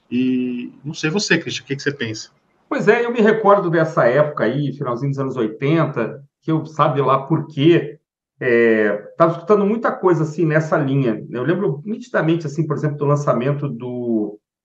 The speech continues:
Speaker 2: Mixed Up, que era uma, era um, era um disco de remixes do The Cure, né, que era um disco duplo, de capa verde e tal.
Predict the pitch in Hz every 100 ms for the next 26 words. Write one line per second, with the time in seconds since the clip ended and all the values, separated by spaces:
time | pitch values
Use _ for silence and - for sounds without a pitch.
0 | _ - 170 - - 143 143 190 - -
1 | - 127 120 123 123 - 120 123 123 117
2 | 107 - 113 117 160 - 147 143 120 156
3 | - 151 170 208 202 - 175 196 - -
4 | _ _ _ - 123 139 127 113 143 143
5 | 113 127 160 113 - 127 123 107 117 147
6 | 117 107 117 139 139 -